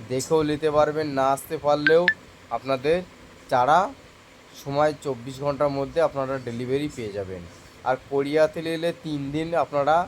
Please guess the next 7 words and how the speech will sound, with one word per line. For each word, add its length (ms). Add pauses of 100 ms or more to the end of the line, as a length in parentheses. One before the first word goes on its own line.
(420)
তিন 140 (120)
দিনে 260
হাতে 240
পাবেন 260 (360)
চারাটা। 400 (600)
তাই 180 (120)
দর্শক 260